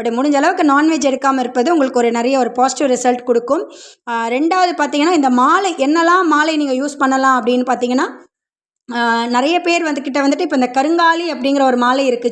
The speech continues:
செவ்வாயுடைய ஒரு அனுகிரகம் பெற்ற ஒரு மாலை. So, அந்த வீடு வாகன யோகம் வேணும், எனக்கு கணவன் மனைவி பிரச்சனைகள் இருக்கு, இல்ல திருமணம் ஆகணும், so, இது மாதிரி செவ்வாய் சார்ந்த பிரச்சனைகள் ஏதாவது இருந்துச்சு அப்படின்னா,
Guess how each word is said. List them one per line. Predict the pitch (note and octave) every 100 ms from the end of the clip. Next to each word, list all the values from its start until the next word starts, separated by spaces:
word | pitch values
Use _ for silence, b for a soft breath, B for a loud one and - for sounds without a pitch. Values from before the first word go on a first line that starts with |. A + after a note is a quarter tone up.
| -
செவ்வாயுடைய | B3+ D#4 E4 D#4+ D#4+ D#4
ஒரு | C4 A#3+ B B B C4+
அனுகிரகம் | D4 D4 C4+ B3+
பெற்ற | C4+ C4 - D#4
ஒரு | C4 A#3
மாலை. | A#3+ B3 B3+ B B
So, | - B3
அந்த | B3
வீடு | C4 E4+ F4
வாகன | D4+ C#4 C#4 C#4
யோகம் | C4 C4 B3+
வேணும், | B3+ B3 B3
எனக்கு | B3 A#3+ B3
கணவன் | C4 C#4 E4 D#4+
மனைவி | C#4+ C#4+
பிரச்சனைகள் | C#4+ B3+ C4+ C#4 C4 B3
இருக்கு, | A#3+ B3 B3 B3 - -
இல்ல | C#4 C#4
திருமணம் | D4 D#4+ E4+ D#4
ஆகணும், | C4+ C4 C4 C4
so, | C4 C4+
இது | B3 C4+ E4
மாதிரி | E4+ E4+ F4 F#4 A4 B B
செவ்வாய் | - D4 D#4 F4 F4+
சார்ந்த | F4+ C#4+ D#4 E4
பிரச்சனைகள் | D#4+ C4+ - C#4+ C4+
ஏதாவது | B3 B3 C4 D4+ D#4+
இருந்துச்சு | C4+ D4 D#4 D4+ C#4+
அப்படின்னா, | C4 A#3 B3 A#3